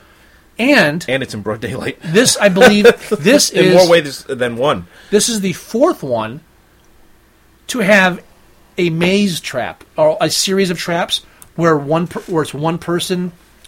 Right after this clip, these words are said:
Speaker 2: Oh, going from room to room.
Speaker 1: room to room,
Speaker 2: Yeah.
Speaker 1: doing other people's traps,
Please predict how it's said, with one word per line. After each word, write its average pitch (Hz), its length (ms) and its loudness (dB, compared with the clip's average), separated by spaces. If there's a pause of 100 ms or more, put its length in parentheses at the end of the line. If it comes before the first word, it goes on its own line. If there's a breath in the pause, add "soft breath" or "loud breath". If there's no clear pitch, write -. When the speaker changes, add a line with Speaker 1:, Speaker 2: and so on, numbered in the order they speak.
(120)
Speaker 2:
Oh, 113 160 2
going 104 260 -4
from 98 220 -10
room 113 180 -4
to 104 80 -2
room. 104 300 -2
Speaker 1:
room 196 240 2
to 170 80 0
room, 196 240 2
Speaker 2:
Yeah. 95 180 0 (520 soft breath)
Speaker 1:
doing 190 220 0
other 185 200 2
people's 175 360 -4
traps, - 520 -6